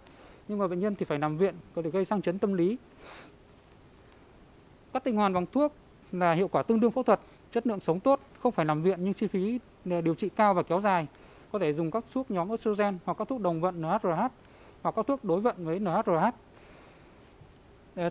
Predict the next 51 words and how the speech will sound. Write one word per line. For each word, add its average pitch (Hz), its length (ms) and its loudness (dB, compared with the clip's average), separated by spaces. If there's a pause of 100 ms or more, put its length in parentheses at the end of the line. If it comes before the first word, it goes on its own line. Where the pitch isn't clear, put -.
(100)
các 269 180 2
thuốc, 285 220 0
ờ, 214 140 2
đồng 175 220 4
vận, 180 380 0
ờ, 165 200 0
với, 165 360 4
ờ, 240 400 0
N 180 40 -2
H 170 140 2
R 208 40 2
H 185 100 4 (140)
thì 185 160 2
có 196 120 0
thể 147 200 0
gây 202 320 2
ra 196 560 2
một 175 260 -2
số 196 100 -8 (200)
hiện 175 120 -2
tượng 185 200 -4
bùng 165 120 2
phát 254 180 0
bệnh 226 160 4 (460)
một 165 280 -2
số 190 140 -2
ngày 190 120 0
đầu 165 220 4
với 165 120 0
sự 185 140 -6
gia 190 120 2
tăng 202 180 0
của 143 140 -4
L 151 80 0
H 151 120 0 (140)
và 160 160 0
testosterone 196 600 -2
trong 190 160 -2
máu. 180 240 0 (480)
Còn 160 100 -8
các 208 100 -2
thuốc 254 120 -2
đối 175 140 4
vận 196 300 2
với 160 180 2
N 202 40 0
H 190 160 4
R - 40 -2
H 170 140 4 (100)
thì, 165 260 0
ờ, 156 120 0